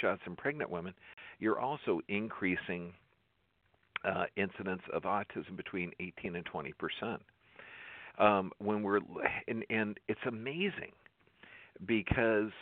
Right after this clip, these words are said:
w-, w-, it's, it's why is this debate not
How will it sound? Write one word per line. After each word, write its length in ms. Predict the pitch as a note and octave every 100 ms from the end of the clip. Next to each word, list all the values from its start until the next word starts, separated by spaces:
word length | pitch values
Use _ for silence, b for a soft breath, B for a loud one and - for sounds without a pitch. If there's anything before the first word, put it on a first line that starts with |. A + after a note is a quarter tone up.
| - -
w-, 200 | A2 -
w-, 220 | A2+ A2 -
it's, 200 | A2+ - - - -
it's 180 | A2+ - - A2+ G#2+
why 240 | B2 F3+
is 260 | F#3 C#3+ A#2
this 120 | B2 A#2 -
debate 500 | F#2 B2+ E3 B2 -
not 240 | G2 A2